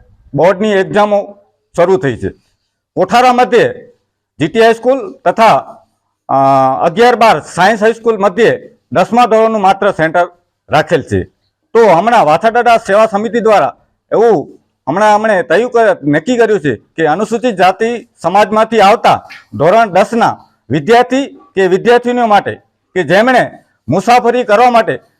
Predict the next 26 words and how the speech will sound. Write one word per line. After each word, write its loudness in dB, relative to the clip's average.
સમયનું 0
વેડફાળ 2
ના 2
થાય, 0
સમયનો 0
બચાવ 2
થાય, -2
એમને 0
વાંચવા 2
માટે 0
યોગ્ય 0
સમય 2
મળી 0
રહે 0
અને 0
જી -6
ટી -2
આઈ 4
સ્કૂલ 2
આઠસો 0
થી -4
નવસો 0
મીટરની -2
દૂરી 0
ઉપર 0
છે. -6